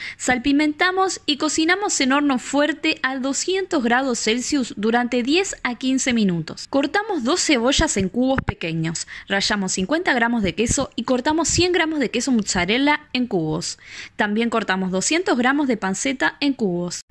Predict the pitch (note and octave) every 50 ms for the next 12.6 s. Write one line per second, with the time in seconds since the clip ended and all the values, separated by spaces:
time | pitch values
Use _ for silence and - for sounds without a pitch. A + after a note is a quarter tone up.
0 | _ _ _ _ - A#3+ A3 G#3+ G3+ G3 F#3 E3+ F#3+ F#3+ - - A3+ B3+ D#4 D#4
1 | B3+ A3 A#3 B3 - - - - - A3 A#3+ E4 G4 A4+ A4+ A#4 G4+ D#4+ B3+ -
2 | - F#3 F#3 F#3+ - - C4 C4+ B3 D4 C#4+ D4 - - D#4+ F4 F#4 F4 E4+ D4
3 | B3+ A#3+ B3 C4+ D4 C4+ A#3+ G3+ F#3+ - F3+ F3 F3+ F#3 F3 - F#3 E3+ - -
4 | - - - - G3+ G#3+ G#3 - - G3 F#3 F#3 G#3 B3+ D4 E4 F#4 F#4 - -
5 | - - B3+ B3 A3 G#3 - G3+ F#3 F#3 F3 E3+ D#3+ D#3+ E3+ E3 - - - _
6 | _ _ _ - A3 G#3+ G#3 F#3+ G3 G3 A3+ B3 B3+ B3+ A3 F#3 F#3+ G3 A3+ F4
7 | F#4+ F#4+ F4 C4 C4 C#4+ D#4 D#4 C#4+ G#3+ F3 F3 - G#3 A#3 C4 C#4+ C#4 - G3
8 | F3 E3 F#3 F3 F3 E3+ F#3+ G#3+ B3 D4 D4+ B3 - - - - - - - -
9 | E4+ E4 E4 C4+ - - B3 B3 B3 - - D4+ C4 A3+ - - - _ - -
10 | A#3 A#3 A#3 A3+ A3+ A#3+ A#3 - - A#3+ G3+ F3+ E3+ E3 E3 E3+ E3+ - _ _
11 | _ _ _ - A3 G#3 G3+ F#3+ - - F#3 A3+ B3+ C4 C4 A3 A3+ A#3+ D4+ F4+
12 | G4 G4+ F#4+ F4 C4+ A3+ F#3+ E3+ D#3 E3 -